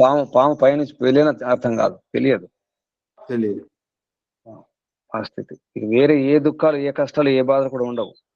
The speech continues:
Speaker 1: గాఢ నిద్ర ఉంటే. లేచిన తర్వాత హాయిగా ఉంటుంది, ఆనందంగా ఉంటుంది, బలం, ఉత్సాహం ఉంటుంది. గాఢ నిద్ర వస్తాయి. అందుకే సుఖ నిద్ర గురించి, గాఢ నిద్ర గురించి ప్రయత్నం చేయాలి. అంటే ఆ రకంగా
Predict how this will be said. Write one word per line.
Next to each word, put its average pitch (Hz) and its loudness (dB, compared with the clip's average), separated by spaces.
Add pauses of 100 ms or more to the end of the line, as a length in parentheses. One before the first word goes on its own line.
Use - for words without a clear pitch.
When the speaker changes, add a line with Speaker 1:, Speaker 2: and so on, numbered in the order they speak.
(140)
Speaker 1:
గాఢ 120 2
నిద్ర 113 -4
ఉంటే. 107 -8 (840)
లేచిన 135 0
తర్వాత 139 0
హాయిగా 131 0
ఉంటుంది, 117 -4
ఆనందంగా 117 -6
ఉంటుంది, 101 -10
బలం, 110 -2 (220)
ఉత్సాహం 123 0
ఉంటుంది. 107 -8 (840)
గాఢ 117 2
నిద్ర 110 -4
వస్తాయి. - -12 (140)
అందుకే 139 0
సుఖ 131 -2
నిద్ర 143 4
గురించి, 123 -2
గాఢ 120 0
నిద్ర 113 -8
గురించి 113 -8
ప్రయత్నం 110 -2
చేయాలి. 104 -6
అంటే - -6
ఆ 120 4
రకంగా 156 0